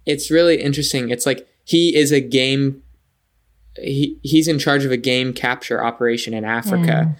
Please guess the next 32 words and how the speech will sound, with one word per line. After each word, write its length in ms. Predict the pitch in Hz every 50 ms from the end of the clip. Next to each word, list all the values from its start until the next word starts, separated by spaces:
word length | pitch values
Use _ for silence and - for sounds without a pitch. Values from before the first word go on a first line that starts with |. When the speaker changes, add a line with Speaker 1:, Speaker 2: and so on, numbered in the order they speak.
| _ - -
Speaker 2:
<laughs> 180 | - - - 127
Speaker 1:
and 100 | 127 131
they 120 | 135 123
catch, 480 | 123 - - 156 147 143 - - - _ _ _ - - - - - - - - - - -
like, 240 | 120 120 - - - - -
a 80 | - 123
bunch 240 | 120 123 120 120
of 60 | 123 120
antelope 540 | 117 117 123 120 - 135 127 123 123 123
and 420 | 127 120 120 117 113 113 110 - - _ _ _
stuff 380 | - - - - 135 120 120 -
for 260 | - - - 127 120
zoos. 680 | 117 123 117 120 127 120 110 107 110 117 117 117 - - _ - - - - - 208
Speaker 2:
Right. 140 | 185 170
Speaker 1:
And 100 | 151 165
it 80 | 160 -
has 340 | - 151 170 202 208 147 139
real 460 | 127 123 127 127 135 147 160 165 165
footage 760 | 165 - - - 139 139 135 120 113 117 117 117 120 - - _ _ _ _ _ _ _ -
of 480 | - 127 127 123 120 120 117 117 - - _ _ _ _ _ _ _ _ _ _ _ _ _ _ _ _ _ _ _ _ _ _ _ _ _ _ - -
this 360 | - 131 123 - - - -
process 600 | - _ - - - 123 123 120 - 131 120 -
of 100 | 127 117
them 180 | 123 117 110 113
capturing 420 | - - 120 117 - - 123 117
wild 200 | 117 117 113 113
animals 360 | 113 110 110 110 110 110 -
for 120 | - 117 113
zoos. 300 | 117 - - - 135 131
It's 160 | - - -
really, 260 | 143 135 127 120 113
Speaker 2:
Yeah. 260 | 113 160 147 147 165